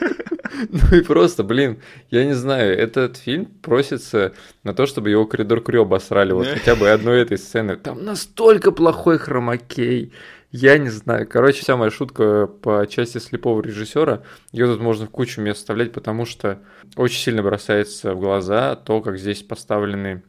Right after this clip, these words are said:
Speaker 1: какие-то моменты по части монтажных склеек. А, и это очень легко заметить, эти косяки. Например, там в од-, в одном моменте персонаж стоит в одной позе и там, например, намечает удар рукой правой,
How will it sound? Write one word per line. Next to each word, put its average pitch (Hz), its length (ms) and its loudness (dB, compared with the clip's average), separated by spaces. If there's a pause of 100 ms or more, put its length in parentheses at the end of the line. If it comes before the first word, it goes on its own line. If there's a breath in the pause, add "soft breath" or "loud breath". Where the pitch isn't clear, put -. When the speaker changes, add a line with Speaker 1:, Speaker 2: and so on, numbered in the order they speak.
(120)
Speaker 1:
какие-то - 460 -10
моменты 113 460 -6
по 107 120 -6
части - 320 -10
монтажных 101 540 -6
склеек. 92 600 -4
А, 110 240 -8
и 117 80 -4
это 120 180 2
очень 117 240 -4
легко 120 180 -4
заметить, 110 440 -4
эти 101 200 -8
косяки. - 420 -8
Например, 95 420 -6
там 95 280 -6
в 90 100 -8
од-, 98 160 -2
в 107 180 -6
одном 110 220 -2
моменте 104 380 -6
персонаж - 480 -6
стоит - 280 -4
в 104 60 -2
одной 107 240 -2
позе 107 380 0
и 104 100 -8
там, 90 400 -4
например, 104 520 -4
намечает 104 520 -4
удар 113 280 4
рукой 104 480 4 (180)
правой, 98 480 4